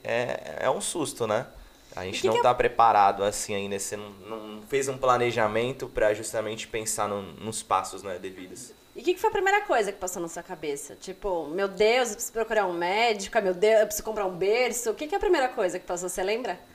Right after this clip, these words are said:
Speaker 1: É, então, assim, na verdade, agora a gente já, já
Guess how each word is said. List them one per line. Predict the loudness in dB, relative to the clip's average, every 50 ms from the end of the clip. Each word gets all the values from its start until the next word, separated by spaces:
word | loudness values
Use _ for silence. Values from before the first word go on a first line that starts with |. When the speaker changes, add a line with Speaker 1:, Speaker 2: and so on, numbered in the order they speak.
| -16 _ -4
Speaker 1:
É, | 0 2 2 2
então, | 0 2 4 4
assim, | 4 4 2 0 -2 -4 -4 -4
na | 0 4 4 4
verdade, | 6 6 4 4 4 4 6 6 6 6 4 4 4 4
agora | 6 6 6 6 6 4
a |
gente | 2 0 -4 -6 -2
já, | 0 2 4 4 4 4
já | 4 2 2